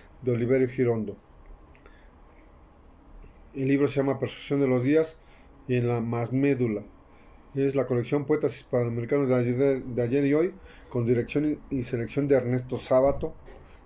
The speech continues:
la editorial Osada, una primera edición de mil novecientos noventa y ocho en Barcelona, España, y con prólogo de Enrique Molina. Bueno,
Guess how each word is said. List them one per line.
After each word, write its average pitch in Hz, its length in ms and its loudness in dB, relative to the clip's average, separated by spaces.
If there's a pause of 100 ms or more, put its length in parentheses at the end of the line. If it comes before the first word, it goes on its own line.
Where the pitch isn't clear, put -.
la 123 80 0
editorial 127 420 4
Osada, 139 440 -2 (440)
una 143 160 0
primera 131 300 2
edición 143 580 0
de 135 80 2
mil 131 160 0
novecientos 131 360 -2
noventa 110 320 -2
y 131 100 2
ocho 143 300 -2 (840)
en 113 260 -4
Barcelona, 123 420 -2
España, 156 560 0 (520)
y 131 80 -2
con 139 240 0
prólogo 147 440 2
de 147 220 2
Enrique 127 380 -4
Molina. 107 440 -2 (500)
Bueno, 175 360 2